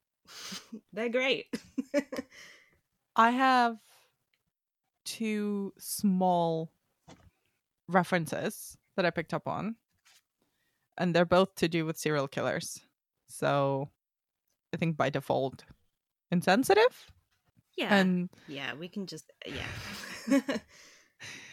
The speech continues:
Speaker 2: um, one of them is obviously Ed Gein,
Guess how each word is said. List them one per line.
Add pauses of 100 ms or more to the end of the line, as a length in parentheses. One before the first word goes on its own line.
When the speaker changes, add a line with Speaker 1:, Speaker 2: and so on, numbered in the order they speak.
(280)
Speaker 2:
um, (400)
one
of
them
is
obviously
Ed
Gein,